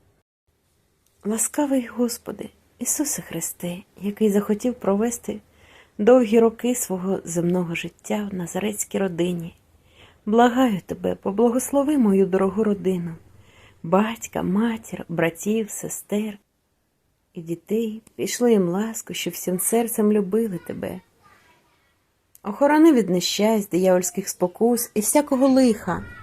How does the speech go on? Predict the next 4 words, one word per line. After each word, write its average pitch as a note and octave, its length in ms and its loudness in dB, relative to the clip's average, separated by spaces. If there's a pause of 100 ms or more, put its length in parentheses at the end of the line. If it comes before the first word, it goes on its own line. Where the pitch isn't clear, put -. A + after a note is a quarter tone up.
(1160)
Подай A#3+ 300 4
згоду A3 440 4
моїй F3+ 280 0
родині, E3+ 480 -2